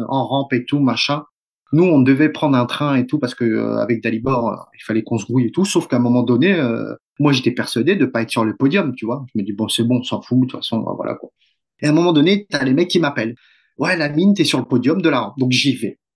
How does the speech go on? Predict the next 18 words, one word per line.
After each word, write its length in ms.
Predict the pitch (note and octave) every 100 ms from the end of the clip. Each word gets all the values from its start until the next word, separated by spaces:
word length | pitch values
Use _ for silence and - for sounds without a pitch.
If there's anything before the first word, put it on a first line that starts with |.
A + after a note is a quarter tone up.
| _ _ _ -
Donc, 140 | - -
voilà, 320 | A2 A#2 C3+
je 120 | -
fais 140 | -
deuxième. 500 | B2+ C3+ A#2 A2+ C3+ C#3 A#2+
Donc, 160 | G#2
je 60 | A2+
reçois 260 | A#2+ C3
la 60 | A2+
médaille 400 | G#2+ G#2 A#2 G#2+ G2+
et 80 | -
tout, 180 | B2+ B2+
très 220 | B2+ B2
content, 420 | - - B2 A#2+
très 220 | A#2+ A2
heureux, 240 | - B2 C3+
ouais, 200 | C#3 C3+
machin. 320 | A#2+ - D3+